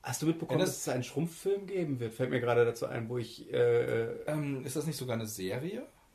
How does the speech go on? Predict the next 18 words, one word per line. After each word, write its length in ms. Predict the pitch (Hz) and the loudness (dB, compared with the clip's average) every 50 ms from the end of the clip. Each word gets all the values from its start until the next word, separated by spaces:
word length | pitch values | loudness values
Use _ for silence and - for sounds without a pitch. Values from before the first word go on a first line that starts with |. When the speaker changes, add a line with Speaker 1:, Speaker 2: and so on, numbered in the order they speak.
| _ _ | _ _
Speaker 1:
Oder 160 | 139 120 131 | -8 -6 -6
ist 120 | 139 - 160 | -6 -6 -4
es 60 | 160 | -2
eine 80 | 170 165 | -2 -2
Serie? 320 | 147 143 147 139 123 - | 0 0 0 0 0 -2
Ich 160 | - 113 - | -4 -10 -10
weiß 280 | - 113 120 123 - - | -10 -10 -10 -10 -12 -14
es 80 | - - | -10 -8
nicht. 220 | 113 107 - - | -8 -8 -6 -6
Speaker 2:
Es 140 | 127 123 - | -6 -6 -4
ging, 240 | - 131 131 131 135 | -4 -4 -4 -4 -4
nee, 140 | 127 120 110 | -4 -2 -2
warte, 220 | 113 110 120 110 | -2 -4 -2 -4
was 160 | 113 110 - | -6 -4 -2
war 80 | 131 147 | -4 -2
denn 140 | 151 120 110 | -2 -2 -4
das 160 | 110 110 - | -4 -6 -6
nochmal? 340 | 113 110 113 110 110 110 | -8 -6 -4 -2 -2 -2